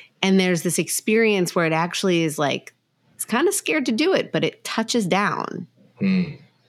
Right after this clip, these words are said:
Speaker 1: And it has this ability, the environment around it has this ability to say, "It's safe enough to stay here, but you can have both," right? You
Speaker 2: Mm.
Speaker 1: can be
Speaker 2: Mm.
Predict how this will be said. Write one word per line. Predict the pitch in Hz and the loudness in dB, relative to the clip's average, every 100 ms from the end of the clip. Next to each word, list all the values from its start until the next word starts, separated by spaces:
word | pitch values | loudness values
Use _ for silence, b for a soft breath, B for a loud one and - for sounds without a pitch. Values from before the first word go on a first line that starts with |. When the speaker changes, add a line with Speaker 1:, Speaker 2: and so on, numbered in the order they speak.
| - | -2
Speaker 1:
And | 170 | 0
it | 180 | 2
has | 180 202 196 | 2 2 2
this | 202 196 | 0 0
ability, | 180 180 190 190 196 175 | 2 2 2 2 2 2
the | 156 | 2
environment | 160 151 147 180 202 196 | 2 2 2 2 2 2
around | 185 185 170 | 2 2 2
it | |
has | 165 156 | 0 0
this | 160 | -2
ability | 165 165 180 165 156 | 0 2 2 2 0
to | 156 | 0
say, | 151 143 | 0 0
"It's | 127 - | -2 -2
safe | 160 175 | -2 0
enough | 220 233 | 0 0
to | 233 | -2
stay | 240 - 277 | -4 0 0
here, | 220 151 | 2 0
but | 139 | 0
you | 147 160 | -2 -2
can | 202 196 | 0 0
have | 208 196 | 0 0
both," | 262 190 185 - | 0 0 -4 -4
right? | 143 202 | -2 0
You | 165 185 | 0 0
Speaker 2:
Mm. | |
Speaker 1:
can | 190 190 | 0 -2
be | 220 240 254 233 | 0 2 2 2
Speaker 2:
Mm. | 175 | 0